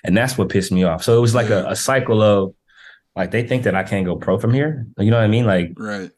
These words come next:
Speaker 1: that, like, so it was like another challenge for me. Like, I felt like it was another challenge. And you know how we are, like, we're crazy. Like, we'll make up stuff in our heads, like,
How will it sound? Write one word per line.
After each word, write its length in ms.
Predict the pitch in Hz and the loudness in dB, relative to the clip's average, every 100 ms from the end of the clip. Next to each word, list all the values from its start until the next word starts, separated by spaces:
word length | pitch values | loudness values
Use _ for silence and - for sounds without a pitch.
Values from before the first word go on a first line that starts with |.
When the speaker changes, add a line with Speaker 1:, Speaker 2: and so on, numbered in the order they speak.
| - | -2
Speaker 1:
that, 240 | 139 110 | -2 0
like, 140 | 113 | -2
so 140 | - 135 | 2 2
it 40 | |
was 120 | 131 | 4
like 120 | 127 120 | 2 2
another 300 | 117 127 113 | 2 2 0
challenge 460 | - 117 92 90 | 0 0 0 -4
for 100 | - | -4
me. 180 | 95 95 | -2 0
Like, 120 | 90 95 | -2 -2
I 80 | |
felt 180 | 101 101 | -2 0
like 100 | 104 | 0
it 40 | 104 | 0
was 100 | 101 | 0
another 240 | 101 104 | 2 0
challenge. 460 | 92 123 110 101 95 | 0 0 0 0 0
And 260 | 101 92 98 _ _ _ _ _ - | 0 -2 -4 _ _ _ _ _ -2
you 100 | 151 | 0
know 100 | 139 | 2
how 160 | 117 | 2
we 160 | 98 101 | 2 2
are, 120 | 101 | 2
like, 160 | 104 95 | 0 0
we're 100 | 117 | -4
crazy. 360 | - 110 92 | 0 0 0
Like, 100 | 95 | -2
we'll 120 | 110 | -2
make 160 | 117 107 | -2 -2
up 100 | 101 | 0
stuff 180 | 107 98 | -2 -2
in 100 | 95 | -2
our 120 | 92 | 0
heads, 320 | 101 95 - | 2 0 0
like, 240 | 95 92 | -2 -2